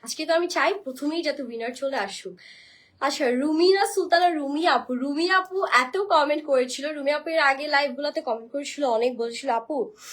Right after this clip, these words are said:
আমি উইনার হতে চাই।" যে রুমিনা সুলতানা রুমি আপু অ্যাক্টিভও লিখেছে কিছুক্ষণ আগে, উনি মনে হয় আজকে শুরু থেকেই বুঝে গেছিল যে উনিই আজকে উইনার হবে। এই রুমিনা সুলতানা আপু always active, always active, ওনার কমেন্ট এখন আসছে।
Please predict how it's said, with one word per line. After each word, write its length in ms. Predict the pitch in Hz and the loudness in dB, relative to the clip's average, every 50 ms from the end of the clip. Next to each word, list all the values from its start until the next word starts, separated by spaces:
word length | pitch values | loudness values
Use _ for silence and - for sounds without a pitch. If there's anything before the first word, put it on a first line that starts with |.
| - - - - - - _ | -16 -16 -16 -18 -20 -4 _
আমি 180 | 285 294 302 311 | 4 4 4 4
উইনার 400 | 311 311 339 339 349 359 392 339 | 4 6 8 10 10 10 8 6
হতে 180 | 294 - 226 226 | 4 2 0 0
চাই।" 220 | - 214 214 247 | 2 2 2 4
যে 80 | 254 247 | 2 0
রুমিনা 380 | 240 262 262 285 285 302 320 | -2 -2 0 2 4 4 4
সুলতানা 400 | 330 - 311 285 311 311 311 285 | 2 0 -4 0 2 2 2 2
রুমি 200 | 285 262 254 262 | 2 2 2 2
আপু 160 | 269 277 277 | 2 2 4
অ্যাক্টিভও 440 | 302 269 254 254 - - 311 285 311 | 4 4 4 4 0 -6 -4 -2 -2
লিখেছে 320 | 294 247 - 262 269 262 247 | -4 -2 -4 -6 -6 -6 -8
কিছুক্ষণ 400 | 226 247 - 302 - 330 320 294 | -6 -6 -4 0 2 2 4 4
আগে, 240 | 269 247 247 262 | 4 4 4 2
উনি 160 | 277 294 294 294 | 2 2 0 -2
মনে 160 | 302 320 330 | -2 -2 0
হয় 80 | 381 | 0
আজকে 280 | 330 285 294 - - 320 | 0 0 -2 -6 -10 -12
শুরু 240 | 320 - 330 330 330 | -12 -10 -10 -10 -8
থেকেই 320 | 330 370 370 370 381 359 | -8 -8 -8 -6 -8 -8
বুঝে 280 | 330 277 277 226 285 269 | -8 -8 -8 -8 -8 -8
গেছিল 300 | 262 285 285 277 277 277 | -10 -12 -10 -10 -10 -8
যে 140 | 269 294 285 | -8 -10 -12
উনিই 280 | 254 240 269 294 311 | -10 -10 -10 -8 -6
আজকে 280 | 294 254 240 - - 254 | -6 -8 -8 -12 -14 -14
উইনার 320 | 240 226 262 277 247 262 | -10 -8 -6 -6 -6 -6
হবে। 240 | 254 220 202 202 202 - - - - - - - - - - - _ | -6 -8 -8 -8 -12 -14 -16 -20 -18 -18 -18 -20 -20 -20 -20 -12 _
এই 80 | - 254 | -2 0
রুমিনা 280 | 285 294 294 302 320 359 | 0 0 2 2 2 2
সুলতানা 440 | 349 330 294 285 294 294 294 294 | 2 -4 -2 -2 0 2 4 4
আপু 280 | 285 277 277 - 254 247 | 4 2 0 -2 -4 0
always 400 | 240 247 262 269 277 285 311 320 | 4 4 6 8 8 6 6 4
active, 380 | 302 277 269 269 - - 294 254 | 4 2 2 2 -2 -8 -4 -2
always 380 | 254 240 247 269 277 349 269 311 262 247 | -2 2 4 4 4 6 6 4 4 2
active, 340 | 254 - _ - 285 262 247 | 2 -6 _ -10 -8 -4 0
ওনার 240 | 262 285 311 311 302 | 0 0 0 0 -2
কমেন্ট 360 | 277 269 262 262 294 294 294 | -2 0 2 2 0 0 0
এখন 260 | 277 285 - 277 294 | -4 -4 -4 -4 -2
আসছে। 600 | 247 226 240 226 - - - - - 208 190 180 | -2 -2 -2 -4 -6 -10 -10 -8 -6 -6 -6 -6